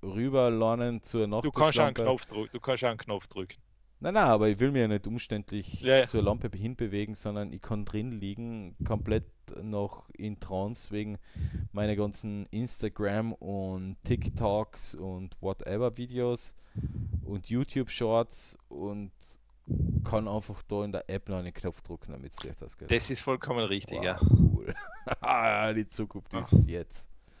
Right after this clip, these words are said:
Speaker 2: Die ist jetzt, ja.
Speaker 1: Okay. Ah, ah, das ist schon ein Zacherpreis, oder?
Speaker 2: Das ist relativ, hab ich mir gedacht, puh, das ist jetzt nicht ganz günstig.
Speaker 1: Boah.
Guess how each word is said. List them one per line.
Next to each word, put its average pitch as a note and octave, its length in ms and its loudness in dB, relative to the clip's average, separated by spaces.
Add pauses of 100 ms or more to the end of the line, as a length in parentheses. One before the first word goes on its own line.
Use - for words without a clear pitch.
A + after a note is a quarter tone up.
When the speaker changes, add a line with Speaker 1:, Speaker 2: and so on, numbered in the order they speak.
(720)
Speaker 2:
Die B2 80 -4
ist C3 260 0
jetzt, G2+ 300 0
ja. G#2 180 0 (800)
Speaker 1:
Okay. G2 340 -4 (440)
Ah, - 80 -10 (320)
ah, - 140 -10 (120)
das - 240 -8
ist F#2 120 -6
schon F#2+ 160 -6
ein D2+ 140 -6 (120)
Zacherpreis, - 920 -6
oder? F#2 280 -6 (960)
Speaker 2:
Das G#2+ 220 0
ist F#3 180 -2
relativ, C#3+ 480 8
hab D3+ 60 12
ich D#3 60 2
mir C#3+ 140 10
gedacht, A2 360 8
puh, G#3+ 240 4 (200)
das - 220 -10
ist - 160 -8
jetzt - 180 -14
nicht A#2+ 140 -10
ganz - 240 -8
günstig. - 540 -10 (4000)
Speaker 1:
Boah. G#2 240 -2